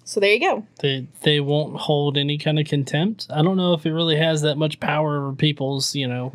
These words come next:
Speaker 2: feelings and opinions.
Speaker 1: That's not what that means.
Speaker 2: Oh, what does it mean?
Speaker 1: Contempt of court,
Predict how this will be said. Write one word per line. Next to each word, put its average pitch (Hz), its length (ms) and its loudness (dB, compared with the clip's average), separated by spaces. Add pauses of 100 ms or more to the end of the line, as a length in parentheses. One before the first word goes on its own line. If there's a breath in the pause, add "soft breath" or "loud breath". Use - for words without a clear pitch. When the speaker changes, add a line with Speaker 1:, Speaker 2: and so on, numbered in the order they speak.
(420 soft breath)
Speaker 2:
feelings 143 520 0
and 135 140 0
opinions. 123 560 -2
Speaker 1:
That's 254 300 0
not 277 120 -2
what 240 140 -4
that 226 140 -2
means. 185 460 -4 (180 soft breath)
Speaker 2:
Oh, 131 300 0 (220)
what 143 180 -4
does 143 120 0
it 143 40 2
mean? 151 300 0 (140)
Speaker 1:
Contempt 247 500 2
of 214 140 0
court, 196 400 0